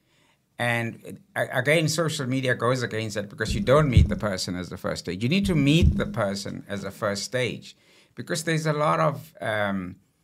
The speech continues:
uh, sort of unconscious things that play a role in, uh, like, you don't know, but, uh, why, but i-,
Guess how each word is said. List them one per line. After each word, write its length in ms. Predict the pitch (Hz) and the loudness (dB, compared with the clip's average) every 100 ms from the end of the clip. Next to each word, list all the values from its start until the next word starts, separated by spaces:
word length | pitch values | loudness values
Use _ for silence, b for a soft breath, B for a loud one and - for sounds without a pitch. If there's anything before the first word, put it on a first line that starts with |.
| _ _ _ _ - | _ _ _ _ -6
uh, 540 | 107 104 101 98 95 - _ _ _ _ _ _ _ | -2 0 -2 -4 -8 -14 _ _ _ _ _ _ _
sort 240 | - - 123 | -10 -4 -2
of 160 | 101 - | -2 0
unconscious 720 | 147 143 143 165 160 147 - | 0 0 0 0 0 -4 -6
things 460 | - 127 110 101 - | -6 -6 -6 -8 -6
that 220 | 107 104 - | -4 -4 -4
play 220 | 120 107 | -4 -2
a 100 | 101 | 0
role 440 | 104 120 156 147 | 0 0 0 -4
in, 140 | 110 90 87 87 82 95 | -6 -10 -12 -16 -14 -8
uh, 40 | |
like, 220 | 101 98 b b b b b _ - | -8 -8 b b b b b _ -6
you 180 | 143 208 | 0 4
don't 160 | 185 | 6
know, 180 | 165 139 | 6 4
but, 320 | - 113 - - | 2 0 -2 -16
uh, 380 | 90 82 85 73 | -14 -12 -14 -14
why, 580 | 113 123 147 156 98 95 | -2 4 6 6 2 -2
but 300 | 110 98 - _ _ 123 | -4 -6 -10 _ _ -12
i-, 160 | - | -12